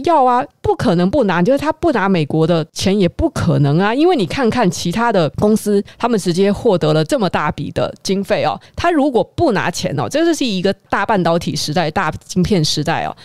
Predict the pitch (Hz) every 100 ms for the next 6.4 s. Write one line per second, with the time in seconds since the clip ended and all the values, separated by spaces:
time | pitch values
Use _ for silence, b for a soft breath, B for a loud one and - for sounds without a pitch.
0 | B _ 349 302 311 302 285 269 - 196
1 | 165 - - 208 208 262 339 233 - 254
2 | 240 196 220 226 165 165 135 208 226 180
3 | 185 - 165 156 - 180 170 160 - -
4 | 151 160 190 B 339 202 180 185 - -
5 | - 269 285 233 160 156 190 180 240 160
6 | 165 165 220